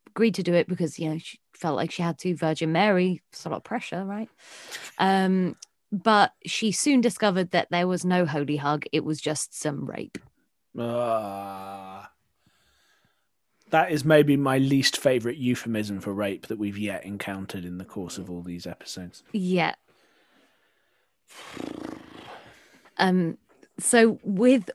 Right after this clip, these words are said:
Speaker 1: all his, uh, queens and princesses, Little Pebble fathered more than twenty children. Um, and often when followers in the, like,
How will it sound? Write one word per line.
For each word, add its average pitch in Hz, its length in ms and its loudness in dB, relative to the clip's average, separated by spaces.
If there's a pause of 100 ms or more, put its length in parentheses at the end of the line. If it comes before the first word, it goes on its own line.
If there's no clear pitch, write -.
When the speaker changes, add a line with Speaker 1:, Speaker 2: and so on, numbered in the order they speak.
Speaker 1:
all 214 260 6
his, 175 480 0 (500)
uh, 175 220 2 (140)
queens 190 840 2
and 175 260 0
princesses, 208 800 0 (260)
Little 190 320 -2
Pebble 185 440 -2
fathered 185 460 0
more 190 180 0
than 180 160 -2
twenty 196 440 -4
children. 185 540 -4 (760)
Um, 175 440 0
and 180 420 2 (220)
often 190 440 4
when 185 400 4
followers 190 500 2
in 175 120 2
the, 175 120 2
like, 175 220 -2